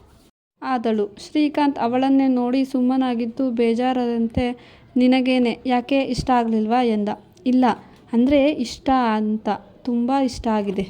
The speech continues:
ಎಂದಳು. ಅವಳ ಮುಖದಲ್ಲಿ ಬೇರೆಯೇ ಖುಷಿ ಕಾಣುತ್ತಿತ್ತು. "ಇನ್ನೇನಾದರೂ ಬೇಕೇ?" ಎಂದನು ಸ್ವಲ್ಪ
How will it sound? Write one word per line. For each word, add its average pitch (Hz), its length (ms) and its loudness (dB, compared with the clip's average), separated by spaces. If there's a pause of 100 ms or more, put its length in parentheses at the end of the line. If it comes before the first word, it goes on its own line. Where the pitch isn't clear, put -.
(140)
ಎಂದಳು. 196 420 0 (560)
ಅವಳ 302 200 -2
ಮುಖದಲ್ಲಿ 285 640 0 (100)
ಬೇರೆಯೇ 254 500 2
ಖುಷಿ 262 380 -2
ಕಾಣುತ್ತಿತ್ತು. 226 680 -4 (400)
"ಇನ್ನೇನಾದರೂ 269 580 2
ಬೇಕೇ?" 247 400 0 (200)
ಎಂದನು 220 460 0
ಸ್ವಲ್ಪ 226 360 -2